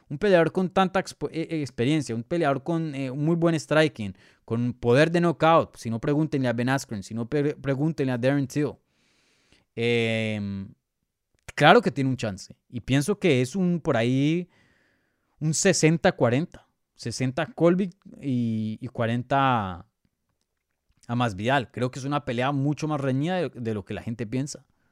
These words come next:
Masvidal, claro que tiene chance de ganar este combate.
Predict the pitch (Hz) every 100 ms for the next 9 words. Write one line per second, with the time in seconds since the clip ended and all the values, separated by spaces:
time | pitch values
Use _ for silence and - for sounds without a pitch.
0 | _ 113 117 104 131 - - 120 170 151
1 | 107 120 110 120 110 113 101 101 113 110
2 | 98 98 95 _